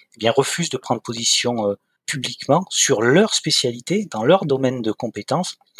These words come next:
par peur de s'exposer, eh bien, à ce genre de, de dénigrement.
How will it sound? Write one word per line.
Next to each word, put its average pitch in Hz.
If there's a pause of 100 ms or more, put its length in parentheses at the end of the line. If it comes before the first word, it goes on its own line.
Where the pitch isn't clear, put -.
(340)
par -
peur 175 (180)
de 123
s'exposer, 135
eh 113
bien, 139
à 117
ce -
genre 131
de, 101 (240)
de 107
dénigrement. -